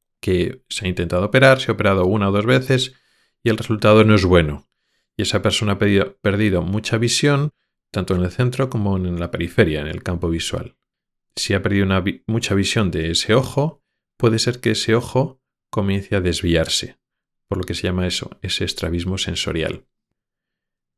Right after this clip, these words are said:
Esas personas con baja visión, pero a veces no son o-, ojos vi-,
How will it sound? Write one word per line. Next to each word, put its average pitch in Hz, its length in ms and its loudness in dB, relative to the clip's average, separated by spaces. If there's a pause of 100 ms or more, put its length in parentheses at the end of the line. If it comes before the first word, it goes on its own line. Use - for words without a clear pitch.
(120)
Esas 127 260 -4
personas 117 420 0
con 95 220 0
baja 92 240 -2
visión, 156 360 0
pero 95 260 0
a 95 80 0
veces 95 300 -4
no 92 140 0
son 95 220 -4
o-, 95 220 -2
ojos 101 420 -2
vi-, - 200 -4